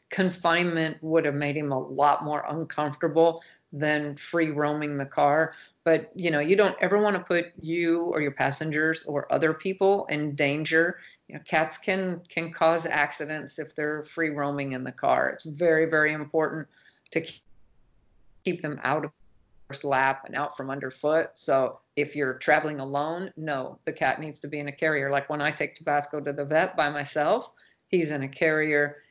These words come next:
He's buckled in. I have him seat belted in. I run that seat belt through the handle on the top of the carrier and, and, uh, and clip it in the passenger seat.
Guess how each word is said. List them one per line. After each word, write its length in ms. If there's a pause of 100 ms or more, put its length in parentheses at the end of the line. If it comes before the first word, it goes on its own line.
(100)
He's 220
buckled 580
in. 220
I 60
have 200
him 120
seat 360
belted 400
in. 220
I 80
run 240
that 160
seat 260
belt 260
through 200
the 80
handle 420
on 120
the 60
top 280
of 80
the 60
carrier 500
and, 240 (100)
and, 380
uh, 160 (200)
and 200
clip 200
it 360
in 100
the 60
passenger 580
seat. 420